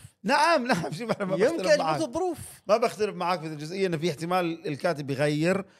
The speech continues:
Speaker 1: ويرجع طيب ويفزع ويمكن حتى ينقذ دايسكي. هل فعلًا بيتغير أم سيظل وبتصطدم فيه هيكارو وبتكون جابت فينا العيد؟ اللقاء اللي صار بين، آه، دايسكي، بطلع من النقطة دي وروح للنقطة الثانية، اللقاء صار بين دايسكي وروبينا،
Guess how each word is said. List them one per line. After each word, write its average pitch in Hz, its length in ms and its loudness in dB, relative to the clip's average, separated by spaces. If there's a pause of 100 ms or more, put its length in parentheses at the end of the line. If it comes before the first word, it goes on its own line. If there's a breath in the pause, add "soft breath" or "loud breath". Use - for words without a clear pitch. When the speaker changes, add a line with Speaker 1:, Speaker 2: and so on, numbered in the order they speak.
(160 soft breath)
Speaker 1:
ويرجع 143 380 2
طيب 151 380 0
ويفزع 147 420 2
ويمكن 156 300 0
حتى 147 240 -4
ينقذ 160 340 -4 (100)
دايسكي. 156 540 0
هل 202 340 2
فعلًا 220 460 2 (160)
بيتغير 233 680 2 (160)
أم 160 200 -2
سيظل 175 580 0 (300 soft breath)
وبتصطدم 165 500 -4
فيه 156 180 0
هيكارو 156 320 2
وبتكون 143 280 -2
جابت 143 240 2
فينا 143 240 0
العيد؟ 123 320 -2 (120)
اللقاء 233 420 2
اللي 196 120 0
صار 170 260 0
بين، 143 360 -2 (140)
آه، 131 140 -10
دايسكي، 135 440 0
بطلع 131 260 -2
من 135 40 0
النقطة 135 260 -4
دي 143 80 0
وروح 131 140 -2
للنقطة 131 220 -8
الثانية، 139 280 -2
اللقاء 127 340 -6
صار 131 160 -6
بين 127 160 -4
دايسكي 147 480 -4
وروبينا، 139 1040 0